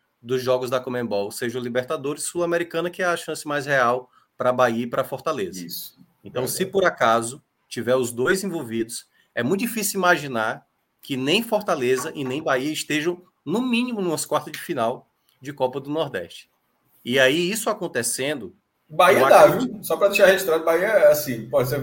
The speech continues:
Speaker 2: Bahia, curiosamente, assim, foi eliminado da primeira fase nos últimos dois anos.
Speaker 1: Isso.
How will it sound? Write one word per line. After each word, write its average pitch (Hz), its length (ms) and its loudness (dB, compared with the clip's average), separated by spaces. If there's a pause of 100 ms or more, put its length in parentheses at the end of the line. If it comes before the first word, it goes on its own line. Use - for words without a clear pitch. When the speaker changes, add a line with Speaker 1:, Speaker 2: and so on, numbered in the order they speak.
(120)
Speaker 2:
Bahia, 139 520 -2
curiosamente, 220 680 0
assim, - 400 -6 (640)
foi 170 160 -2
eliminado 170 360 2
da 185 40 6
primeira 180 260 2
fase 156 280 2
nos 156 100 -6
últimos 175 240 -8
dois 185 220 -2
anos. 123 260 -8 (840)
Speaker 1:
Isso. 98 480 -10